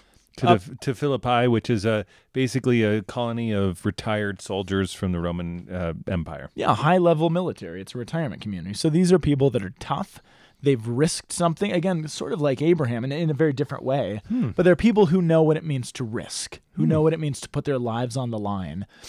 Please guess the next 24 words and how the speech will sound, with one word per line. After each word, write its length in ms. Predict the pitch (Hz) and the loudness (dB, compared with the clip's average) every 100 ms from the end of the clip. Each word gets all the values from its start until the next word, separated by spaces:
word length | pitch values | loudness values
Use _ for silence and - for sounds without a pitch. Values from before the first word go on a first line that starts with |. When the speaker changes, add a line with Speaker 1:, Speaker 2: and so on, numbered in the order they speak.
| - - | -14 -10
Speaker 2:
to 100 | 139 | -8
sacrifice 800 | - 151 117 - 139 127 107 - | -4 -4 -4 -4 -6 -4 -6 -6
for 180 | - 87 | -8 -10
a 60 | |
cause, 600 | - 98 82 - 180 - | -10 -10 -12 -14 -16 -8
Speaker 1:
Hmm. 200 | 156 165 | -4 -2
Speaker 2:
right? 200 | 104 80 - - | -2 -4 -8 -12
Speaker 1:
Yeah. 320 | 110 127 156 | -6 -2 0
Speaker 2:
Abraham 300 | 90 233 208 | 2 4 4
is 80 | 160 | 4
doing 160 | 170 151 | 4 2
something 200 | 160 135 | 2 0
very 160 | 127 | 0
different, 560 | 107 160 185 - 90 - | 0 0 0 -2 -8 -2
but 180 | 139 151 | -2 0
the 80 | 147 | -6
concept 520 | - 240 202 139 - | -6 -10 -6 -8 -6
is 140 | 127 135 | -6 -4
there. 280 | 151 82 95 | -4 -6 -4
We've 260 | 139 143 | -2 0
risked 360 | 123 165 - - | 0 0 0 -2
everything, 460 | 139 139 104 107 131 | 0 0 -4 -6 -6
and 160 | 143 | -4
now 480 | 170 254 196 156 190 | -2 0 4 4 4